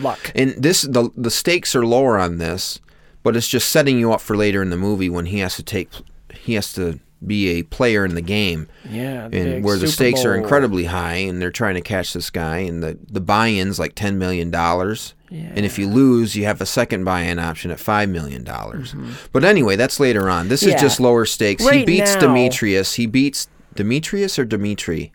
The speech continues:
Speaker 1: It's Demetrius.
Speaker 2: Demetrius.
Speaker 1: I shortened it to Dimitri, but
Speaker 2: Okay.
Speaker 1: it's Demetrius. But then,
Speaker 2: He
Speaker 1: uh,
Speaker 2: beats him, wins his car.
Speaker 1: Yes.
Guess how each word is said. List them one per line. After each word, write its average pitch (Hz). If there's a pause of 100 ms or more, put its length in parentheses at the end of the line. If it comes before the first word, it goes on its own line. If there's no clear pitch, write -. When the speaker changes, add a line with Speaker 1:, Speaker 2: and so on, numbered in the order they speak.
Speaker 1:
It's 160
Demetrius. 147
Speaker 2:
Demetrius. 135
Speaker 1:
I 190
shortened 165
it 151
to 151
Dimitri, 143
but 104
Speaker 2:
Okay. 147
Speaker 1:
it's -
Demetrius. 151
But 170
then, 202
Speaker 2:
He 220
Speaker 1:
uh, 196
Speaker 2:
beats 185
him, 156
wins 135
his 131
car. 95
Speaker 1:
Yes. 120